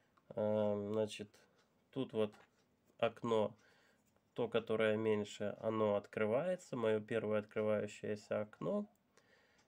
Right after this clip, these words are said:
Когда зайду в середину, покажу. Вот окно, э, на второй этаж, во вто-, на втором этаже.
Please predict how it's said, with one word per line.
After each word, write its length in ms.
Когда 360
зайду 520
в 100
середину, 760
покажу. 580
Вот 480
окно, 680
э, 640
на 120
второй 480
этаж, 420
во 120
вто-, 260
на 140
втором 380
этаже. 440